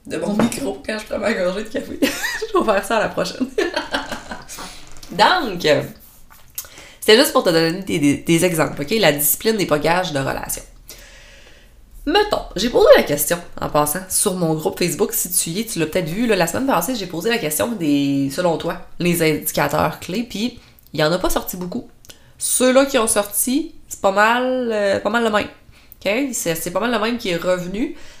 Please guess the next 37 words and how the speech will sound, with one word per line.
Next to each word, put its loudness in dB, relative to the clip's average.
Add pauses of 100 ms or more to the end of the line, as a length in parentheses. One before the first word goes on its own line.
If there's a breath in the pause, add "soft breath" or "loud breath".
Fait -2
que -2
ça 2
m'a -2
dit 2
justement -2
qu'il -4
y 2
avait 0
de -6
l'éducation -2
à -2
faire. -6
Ça -4
m'a -2
confirmé 0
que -4
le 0
sujet -2
de -8
podcast -4
aujourd'hui -4
serait -4
super -4
intéressant -2
pour -6
tout -2
le -2
monde, 0
qu'il -6
y 0
avait -2
clairement 0
de -4
l'éducation -4
à -4
faire. -8